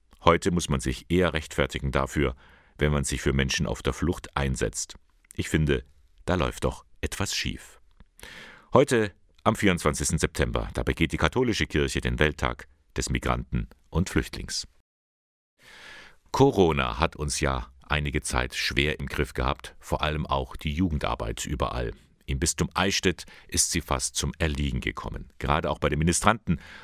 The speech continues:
konnten weniger Veranstaltungen stattfinden. Dadurch ist zum Beispiel die Zahl der Minis im Pfarrverband Eichstätt auf rund einhundert gesunken.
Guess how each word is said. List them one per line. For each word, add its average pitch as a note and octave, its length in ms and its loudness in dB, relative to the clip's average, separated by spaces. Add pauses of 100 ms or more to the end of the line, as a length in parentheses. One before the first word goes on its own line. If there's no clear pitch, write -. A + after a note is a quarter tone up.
(100)
konnten A#2+ 380 2
weniger D2+ 380 2
Veranstaltungen C2+ 800 -2
stattfinden. - 640 -4 (720)
Dadurch D#2 220 2
ist G2 100 -4
zum G2+ 100 4
Beispiel F#2 240 2
die F2 100 0
Zahl F2+ 200 2
der E2 120 2
Minis G#2+ 360 2
im C#2+ 80 0
Pfarrverband D2+ 580 0
Eichstätt F2 540 0
auf D2+ 180 0
rund G#2 400 0 (140)
einhundert D2 760 -2
gesunken. - 560 -4